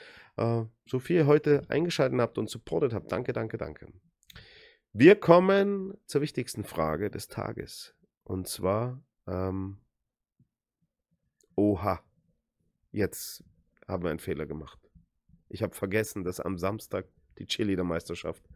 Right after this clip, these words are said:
im Landessportcenter ist. Liebe Cheerleader da draußen, verzeiht mir. Es ist ein langer Tag. Es ist eh schon ausverkauft, deswegen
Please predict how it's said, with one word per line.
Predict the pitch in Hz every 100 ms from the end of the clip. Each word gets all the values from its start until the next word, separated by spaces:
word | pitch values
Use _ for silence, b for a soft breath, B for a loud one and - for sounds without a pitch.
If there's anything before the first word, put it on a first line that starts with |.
| - -
im | 87
Landessportcenter | 85 85 - 92 - - 78
ist. | 65 - _ b b b b -
Liebe | 123 147
Cheerleader | 147 143 135 107
da | 98
draußen, | 90 95 92 104 - b b b
verzeiht | - 120 - - 117 120 123
mir. | 101 92 87 - _ _ _ _ _ -
Es | 117 117
ist | 113
ein | 117
langer | 110 110 107
Tag. | - 92 90 - B B B B - - _ _ -
Es | 147
ist | 170
eh | 180 208
schon | 220
ausverkauft, | 123 117 - - 104 92 -
deswegen | 110 113 131 135